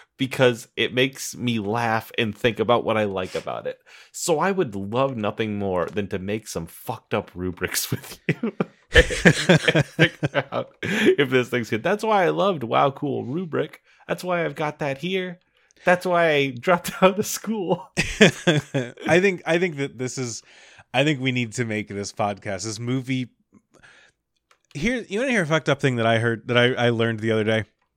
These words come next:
Speaker 1: Hit me. Hit
Speaker 2: Uh,
Speaker 1: me.
Speaker 2: have you ever looked at the I M D B top movies list?
Speaker 1: I haven't, actually. <laughs> Now I'm very afraid.
Speaker 2: So I'm gonna read off to you the I M D B, uh,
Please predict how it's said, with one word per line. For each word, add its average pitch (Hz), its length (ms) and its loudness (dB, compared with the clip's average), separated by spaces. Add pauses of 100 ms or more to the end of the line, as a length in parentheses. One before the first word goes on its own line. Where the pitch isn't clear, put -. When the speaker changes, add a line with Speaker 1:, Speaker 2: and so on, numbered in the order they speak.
(280)
Speaker 1:
Hit - 220 -14
me. 82 220 -12 (160)
Hit - 100 -4
Speaker 2:
Uh, 123 180 6
Speaker 1:
me. 123 40 2
Speaker 2:
have 139 140 4
you 247 60 2
ever 320 140 2
looked 147 280 -2
at 135 120 -8
the 131 180 -4
I 110 220 -2
M 110 180 -4
D 110 160 -6
B 98 320 -6
top 101 320 -4
movies 98 400 -6
list? 98 400 -6 (1700)
Speaker 1:
I 185 120 0
haven't, 165 680 2
actually. - 500 -6
<laughs> - 60 -14 (1040)
Now 151 240 2
I'm 147 340 2
very 214 420 -2
afraid. - 640 -8 (240)
Speaker 2:
So 170 180 2
I'm 190 80 2
gonna 214 220 2
read 175 260 2
off 165 200 4
to - 120 -4
you 123 340 -4
the 113 320 -6
I 131 180 -4
M 143 200 -4
D 123 160 -6
B, 107 520 -6 (260)
uh, 101 300 -4